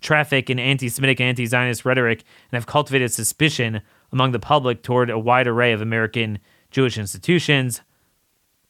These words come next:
The September twenty thirteen Department of Justice Office of Inspector General, so D O J I G report noted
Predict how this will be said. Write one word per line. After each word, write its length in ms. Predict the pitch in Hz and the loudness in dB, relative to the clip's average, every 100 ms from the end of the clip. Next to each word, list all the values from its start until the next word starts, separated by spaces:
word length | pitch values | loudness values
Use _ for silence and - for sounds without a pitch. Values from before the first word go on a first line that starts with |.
| _ _ _ _ _ _ | _ _ _ _ _ _
The 60 | 117 | -6
September 360 | 120 143 156 | -4 0 0
twenty 220 | 143 143 | 2 0
thirteen 380 | 127 131 - 156 | 2 -2 0 0
Department 380 | 131 - 147 131 | 0 -2 -4 -2
of 60 | 120 | -2
Justice 400 | 139 - 123 - _ _ _ _ _ _ _ | -2 -2 -8 -10 _ _ _ _ _ _ _
Office 520 | 147 139 135 120 - | 4 4 2 0 -2
of 200 | - 127 | -2 -4
Inspector 360 | 117 - 127 120 | -2 -2 -2 -2
General, 600 | 123 147 123 110 107 - _ _ _ _ _ _ _ _ | -2 0 0 0 -2 -8 _ _ _ _ _ _ _ _
so 160 | - 120 | -6 -4
D 220 | 117 156 | 2 0
O 20 | |
J 400 | 139 139 135 113 - _ _ _ _ | 2 0 0 -4 -16 _ _ _ _
I 200 | - 143 | -4 -2
G 520 | 131 143 151 113 110 - | -2 0 0 0 -4 -8
report 460 | 127 110 160 147 | -12 -6 0 0
noted 400 | 131 139 131 117 | 2 0 0 -2